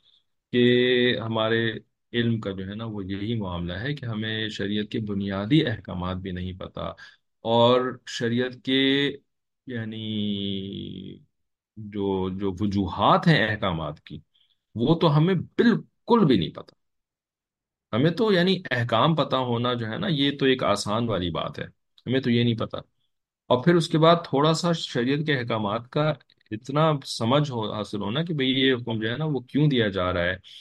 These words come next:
तो ये भी बड़ी ज़रूरी है। ठीक है ना, यानी बुनियादी वजूहात का भी इल्म होना जो है ना, ताकि इंसान फिर ज़रा difficult situation के अंदर, जहाँ पे कोई पूछने बताने वाला नहीं है ना,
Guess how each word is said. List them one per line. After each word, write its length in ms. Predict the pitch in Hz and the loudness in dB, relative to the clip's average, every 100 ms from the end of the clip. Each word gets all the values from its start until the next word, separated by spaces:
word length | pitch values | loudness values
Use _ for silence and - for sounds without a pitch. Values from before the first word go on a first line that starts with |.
| - _ - | -20 _ -2
तो 100 | 139 | 2
ये 260 | 120 104 160 | 4 4 4
भी 120 | 233 | 4
बड़ी 200 | 208 165 | 6 6
ज़रूरी 400 | 113 85 78 78 | 4 0 -4 -8
है। 120 | - - _ _ _ _ _ _ _ _ | -12 -16 _ _ _ _ _ _ _ _
ठीक 120 | 127 247 | -8 -8
है 60 | |
ना, 60 | 311 _ _ _ - | -10 _ _ _ -6
यानी 180 | 107 113 | -2 -2
बुनियादी 800 | 104 104 104 120 170 151 127 117 _ _ - | 2 2 4 4 2 0 -4 -8 _ _ -10
वजूहात 640 | 95 101 110 95 101 151 | -4 -2 -2 -2 0 0
का 120 | - 185 | 0 2
भी 180 | 160 | 4
इल्म 160 | 147 120 | 2 -2
होना 260 | 107 107 107 | -2 -4 -4
जो 100 | 113 | -4
है 100 | 160 | -2
ना, 100 | 208 | 0
ताकि 420 | 123 123 - 190 | 2 2 2 0
इंसान 520 | 175 151 135 151 269 - - - _ | 0 0 0 0 0 -6 -20 -20 _
फिर 380 | 170 185 214 214 | 4 4 2 -4
ज़रा 560 | 120 123 139 135 120 107 | -4 0 4 6 4 2
difficult 440 | 101 120 147 147 | -2 -6 -2 -2
situation 540 | 143 120 117 117 123 117 | -2 -4 -4 -2 -4 -4
के 80 | 110 | -2
अंदर, 200 | 117 135 | -2 0
जहाँ 180 | 117 | 0
पे 120 | 117 127 | 0 0
कोई 220 | 120 120 | 0 0
पूछने 340 | 113 113 135 | -2 -4 -4
बताने 340 | 117 107 107 113 | -4 -4 -6 -4
वाला 260 | 110 107 | -2 -2
नहीं 340 | 104 98 185 160 | -2 0 2 2
है 80 | |
ना, 220 | 95 92 | 2 -2